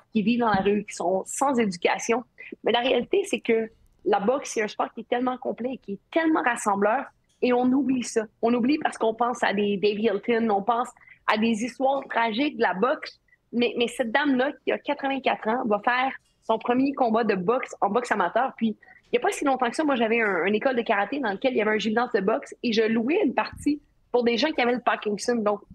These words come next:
je voyais les gens rentrer et ils tremblaient avec le Parkinson. Ils faisaient un cours de boxe et ils ressortaient. Puis, c'est comme s'ils gagnaient de la mobilité, qu'ils gagnaient un,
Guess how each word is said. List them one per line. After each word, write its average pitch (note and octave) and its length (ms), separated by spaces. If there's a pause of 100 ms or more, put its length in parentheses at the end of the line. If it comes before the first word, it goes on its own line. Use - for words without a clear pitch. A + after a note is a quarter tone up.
(180)
je G3+ 80
voyais C#4 200
les D4 160
gens C4+ 180
rentrer B3 500
et A#3 60
ils G#3 100
tremblaient B3 520
avec G#3+ 160
le A#3 100
Parkinson. A#3+ 680 (320)
Ils - 100
faisaient C4+ 200
un D4+ 100
cours C#4+ 200
de A3+ 100
boxe A#3 400
et A#3+ 80
ils A3+ 60
ressortaient. A#3+ 480
Puis, A#3 220 (380)
c'est C#4 100
comme E4 140
s'ils C#4 180
gagnaient A#3+ 360
de C4 60
la A3+ 100
mobilité, A3 680
qu'ils G3 140
gagnaient A3+ 360
un, B3+ 160